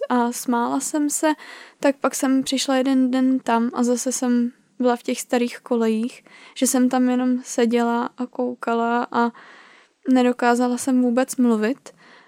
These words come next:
No a když jsem se vrátila do nemocnice, tak mojí doktorce jsem řekla, že to všechno proběhlo v pohodě, ale pak moje spolubydlící, když mě poslouchala, jak jsem o tom mluvila, tak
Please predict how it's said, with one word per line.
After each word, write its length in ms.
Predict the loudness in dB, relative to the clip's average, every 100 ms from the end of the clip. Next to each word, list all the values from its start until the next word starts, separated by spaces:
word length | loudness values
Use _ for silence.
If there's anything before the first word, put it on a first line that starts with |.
| _
No 280 | 2 2 2 0
a 60 |
když 200 | 0 0
jsem 180 | 0 0
se 140 | 2
vrátila 500 | 2 2 2 2 2
do 120 | 2 4
nemocnice, 840 | 2 0 -2 -2 -2 0 0 0
tak 300 | 0 -2 0
mojí 380 | 0 0 2 0
doktorce 520 | -2 -4 -6 -6 -6
jsem 240 | -4 0 2
řekla, 320 | 0 -2 -4
že 140 | -2
to 100 | -4
všechno 340 | -6 -6 -2 -2
proběhlo 460 | -2 0 2 0
v 80 | -4
pohodě, 520 | -6 -4 -2 0 0 -2 -4 _ _ _ -20 -20 -20 _
ale 160 | 2 2
pak 260 | 2 0
moje 240 | 2 2 0
spolubydlící, 880 | -2 -2 0 0 0 0 -2 -2 -4
když 180 | -2 -2
mě 100 | -2
poslouchala, 640 | -2 -4 0 -2 0 0
jak 160 | 0 -2
jsem 180 | -6 -6
o 80 |
tom 260 | -4 0 4
mluvila, 540 | 4 4 2 2 0
tak 200 | -4 -8